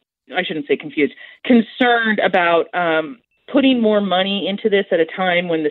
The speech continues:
state is facing a ton of, uh, budget deficits, fifty billion dollars in a budget deficit this year, and having to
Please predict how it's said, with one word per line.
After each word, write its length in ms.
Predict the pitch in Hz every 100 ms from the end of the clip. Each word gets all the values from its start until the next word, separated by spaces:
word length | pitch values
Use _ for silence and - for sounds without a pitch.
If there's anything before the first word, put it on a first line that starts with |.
| -
state 300 | 175 180 -
is 160 | 151 151 - - - -
facing 540 | 170 156 - 175 156 -
a 80 | 160 - -
ton 260 | 196 175 165
of, 300 | 156 151 147 _ _ _ _
uh, 260 | 156 135 135 165
budget 240 | - 214
deficits, 460 | 262 262 277 294 - -
fifty 220 | 185 190
billion 360 | 151 165 165 165
dollars 420 | 147 151 170 170
in 100 | 165
a 40 | 147
budget 280 | 151 175 202
deficit 420 | 202 220 226 -
this 140 | 220 -
year, 260 | 226 220
and 200 | 208 170
having 260 | 190 160
to 80 | 156